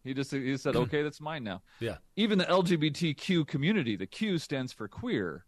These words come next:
Speaker 2: That's
Speaker 1: That
Speaker 2: back.
Speaker 1: was a neg-, yeah, that was a negative term, but they grabbed and said, "Fine,
Speaker 2: Yeah.
Speaker 1: this is who we are."
Speaker 2: Yeah.
Speaker 1: And so I look at that and I think, you know, I mean, could we, could we take that,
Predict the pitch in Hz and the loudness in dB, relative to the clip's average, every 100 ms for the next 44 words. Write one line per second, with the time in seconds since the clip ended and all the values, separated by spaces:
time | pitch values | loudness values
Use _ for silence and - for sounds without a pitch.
0 | - 147 165 - 165 180 139 120 120 151 | -4 -2 0 4 4 4 0 -2 -4 -4
1 | 156 151 _ _ _ 165 175 131 220 196 | -4 -6 _ _ _ 2 4 4 2 0
2 | 143 127 156 170 143 110 156 190 123 98 | -2 -2 -2 -2 -2 -4 -4 -2 -4 -6
3 | 117 127 143 113 117 131 147 - 110 104 | -4 -4 -4 -4 -4 -4 -8 -12 -12 -6
4 | 196 135 110 120 110 127 107 117 104 - | -2 -2 -2 -8 -8 -6 -4 -4 -4 -8
5 | - 85 78 - _ _ - 143 170 160 | -14 -14 -14 -18 _ _ -8 0 4 6
6 | 156 254 285 160 139 131 131 147 143 131 | 6 4 4 4 4 4 4 2 0 0
7 | - _ - 143 113 117 - 151 147 123 | -6 _ -6 -2 -2 -4 -6 -6 -6 -8
8 | - 202 _ - _ _ _ _ _ _ | -12 -20 _ -20 _ _ _ _ _ _
9 | _ _ _ _ - 214 185 175 147 147 | _ _ _ _ 4 4 6 6 4 2
10 | - 180 170 131 175 165 160 131 | 2 2 2 2 0 0 0 -2